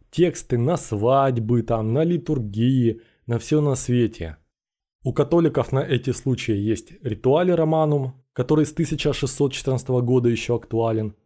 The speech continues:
Есть Бревиариум Романум, еще есть книги.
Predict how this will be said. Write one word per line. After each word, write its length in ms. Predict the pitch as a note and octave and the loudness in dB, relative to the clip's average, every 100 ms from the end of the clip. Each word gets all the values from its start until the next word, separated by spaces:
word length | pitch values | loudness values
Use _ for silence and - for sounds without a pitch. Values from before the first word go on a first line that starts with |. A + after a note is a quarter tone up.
| _ _ _ | _ _ _
Есть 340 | B2 D#3 D3+ | 0 2 0
Бревиариум 720 | C3 A#2+ A2 B2+ F#3 G3 F3+ | -2 0 2 2 4 2 2
Романум, 640 | E3 D#3+ D#3+ D#3 C#3+ C3 - _ | 0 0 0 0 -2 -4 -14 _
еще 360 | A2+ G#2+ - | -4 -2 2
есть 280 | E3+ F3 - | 2 2 -2
книги. 440 | D#3 D#3 C#3+ C3 | -2 0 0 -4